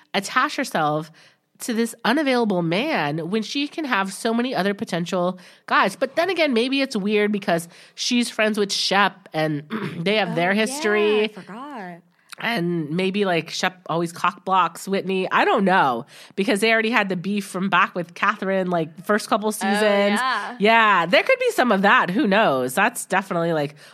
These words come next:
Speaker 1: old money
Speaker 2: That's
Speaker 1: drama
Speaker 2: interesting.
Speaker 1: going on
Speaker 2: I
Speaker 1: right
Speaker 2: mean,
Speaker 1: there.
Speaker 2: I mean, but Tinsley, I feel like, would fit perfect. Like, she's, you know,
Speaker 1: Yes.
Speaker 2: Southern.
Speaker 1: Yep.
Speaker 2: She's rich. She wants a man who's rich. And f-, frankly, I don't think Tinsley wants kids. I think the
Speaker 1: I don't think she
Speaker 2: idea
Speaker 1: wants
Speaker 2: of
Speaker 1: either.
Speaker 2: them is something she wants,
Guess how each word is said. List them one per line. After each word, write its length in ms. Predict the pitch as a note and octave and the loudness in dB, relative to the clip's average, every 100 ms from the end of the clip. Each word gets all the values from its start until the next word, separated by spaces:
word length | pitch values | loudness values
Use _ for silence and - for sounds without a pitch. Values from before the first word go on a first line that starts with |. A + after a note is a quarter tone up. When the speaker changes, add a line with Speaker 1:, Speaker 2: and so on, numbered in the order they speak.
| - | -4
Speaker 1:
old 280 | F#3+ F#3+ F3+ | 2 2 2
money 280 | D3+ D3 C3+ | 2 2 0
Speaker 2:
That's 100 | C#3+ | 0
Speaker 1:
drama 280 | D3+ D3 C3+ | 0 0 0
Speaker 2:
interesting. 140 | C#3 | -2
Speaker 1:
going 100 | C#3+ | -2
on 60 | C3 | 0
Speaker 2:
I 40 | |
Speaker 1:
right 80 | F#3+ | -2
Speaker 2:
mean, 100 | G3 | 0
Speaker 1:
there. 260 | F#3 B2+ G#2+ | -2 -2 -2
Speaker 2:
I 60 | D4+ | 0
mean, 120 | F#4+ | 0
but 100 | F#4+ | -2
Tinsley, 460 | - - G4+ G#4+ G4+ | -6 -4 -4 -2 -2
I 80 | D#4 | -4
feel 100 | D4+ | -6
like, 100 | A#3 | -8
would 140 | A3+ | -10
fit 140 | A3+ A3 | -12 -14
perfect. 360 | - A#3 A#3 | -12 -10 -10
Like, 120 | E3 | -10
she's, 340 | D#3+ F#3+ F#3 F#3+ D3+ - - | -10 -8 -8 -10 -14 -20 -8
you 140 | A#3 | -2
know, 60 | G3+ | 0
Speaker 1:
Yes. 260 | G3+ E3 - | 2 2 0
Speaker 2:
Southern. 460 | D#4+ D4 C#4 C#4 | 0 0 0 0
Speaker 1:
Yep. 200 | G3+ G#3 - - | 2 0 -4 -12
Speaker 2:
She's 260 | - G3 | -8 -8
rich. 340 | F#3+ A#3 B3+ C4 | -6 -2 -2 -2
She 220 | - B3+ | -6 -2
wants 320 | G#3 G#3+ A#3 | 0 -2 -4
a 20 | |
man 340 | G#3 A3+ A3 A#3+ | -2 0 0 -4
who's 200 | A#3+ G#3+ | -8 -10
rich. 140 | D#4 - - | -12 -14 -4
And 160 | E4+ E4 - | -4 -4 -6
f-, 80 | C#4+ | -2
frankly, 440 | A#4+ E5+ F4 C#4+ - | -2 0 -4 -6 -8
I 80 | - E5 - | -4 -4 -4
don't 100 | C5+ | -2
think 200 | A4+ G#4+ | -2 0
Tinsley 420 | A#4 G#4 G4 G4 | 0 0 2 0
wants 340 | D#4 F4 F#4 | 2 0 -2
kids. 640 | - - B4+ D#3 - - - - | -6 -2 0 -2 -8 -16 -20 -4
I 120 | - D#4+ | -2 0
think 200 | A4+ A#4+ | -2 0
the 100 | G4 | 0
Speaker 1:
I 100 | G#3+ | 2
don't 120 | G3+ | 0
think 120 | D#3+ | -2
she 60 | B3 | -4
Speaker 2:
idea 80 | C4 | 0
Speaker 1:
wants 120 | D4+ | 2
Speaker 2:
of 60 | D#4 | 2
Speaker 1:
either. 120 | E4+ | 0
Speaker 2:
them 300 | F4+ F4+ F#4+ F4+ | -2 -2 -4 -6
is 100 | D4 | -6
something 240 | C#4 C#4+ | -6 -6
she 180 | C#4 C#4+ | -6 -6
wants, 460 | G#3+ F#3 F3 C4 | -6 -4 -4 -4